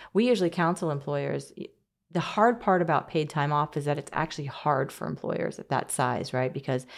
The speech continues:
paying someone to not work and then having to bring someone else in to cover them is kind of a financial difficult situation. So I counsel employers to consider getting a short-term disability policy that's paid for by the firm so that all people, if they have to be out due to disability, including pregnancy,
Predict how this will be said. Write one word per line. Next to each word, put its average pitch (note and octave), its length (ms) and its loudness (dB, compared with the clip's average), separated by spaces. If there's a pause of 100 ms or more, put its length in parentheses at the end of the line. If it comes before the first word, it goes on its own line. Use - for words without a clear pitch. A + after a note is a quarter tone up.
(180)
paying D#3 280 2
someone D3 220 -2
to C#3 80 0
not C3+ 200 2
work C#3 300 0 (220)
and D#3 100 4
then D3 80 4
having D3 160 2
to C#3 80 -2
bring C#3 160 0
someone C#3 220 -2
else C3 160 -2
in C3+ 80 0
to C3 80 -2
cover C#3+ 260 -2
them C3 160 -2
is A#2+ 160 -6
kind D3 220 -4
of C#3 100 -4
a C3 60 -6
financial C3+ 420 -4
difficult - 460 -8
situation. C3+ 580 -4 (340)
So - 220 2
I G3 180 0
counsel D#3+ 520 -2
employers C#3 560 -4
to - 100 -14
consider D3 380 -6
getting D3+ 280 -2
a C#3+ 60 -4
short-term C#3 400 -6
disability E3 480 -2
policy C#3 460 -4
that's - 180 -8
paid D3+ 260 -4
for D3+ 140 -4
by C3 160 -6
the C3 80 -6
firm F3 440 0 (220)
so - 120 -2
that - 80 -2
all G3+ 200 4
people, C#3+ 560 -4 (220)
if D3 140 -6
they D#3 100 2
have D3 220 -2
to C#3+ 80 -8
be - 120 -6
out - 300 -2
due C#3 120 -2
to - 60 -8
disability, C3 600 -4
including A#3+ 320 -2
pregnancy, C3+ 640 -6